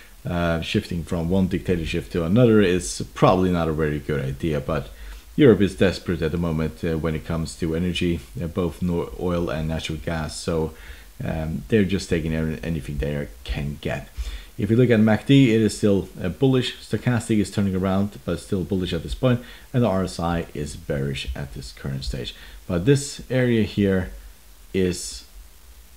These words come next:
massive resistant, or has shown to be massive resistant in the past. Breaking above that, then two hundred moving average comes into play, and if we break above the two hundred, then we'll probably see, uh, this continue significantly to the upside.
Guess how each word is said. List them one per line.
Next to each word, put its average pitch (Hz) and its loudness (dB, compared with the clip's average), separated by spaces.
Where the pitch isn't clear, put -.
massive 98 0
resistant, 101 0
or 80 -4
has 123 0
shown 110 4
to - -16
be 101 0
massive 90 -2
resistant 85 -6
in 80 -6
the 76 -12
past. 85 -4
Breaking 110 4
above 101 4
that, 98 0
then 92 0
two 120 2
hundred 98 2
moving 92 -2
average 87 -2
comes 85 -4
into 80 -10
play, 85 -2
and 87 -2
if 101 -2
we 101 0
break 92 0
above 85 -2
the 82 -4
two 143 0
hundred, 120 2
then 107 0
we'll 87 -6
probably 87 -4
see, 78 -4
uh, 87 -6
this 80 -8
continue 73 -6
significantly 76 -8
to 78 -8
the 80 -6
upside. 73 -8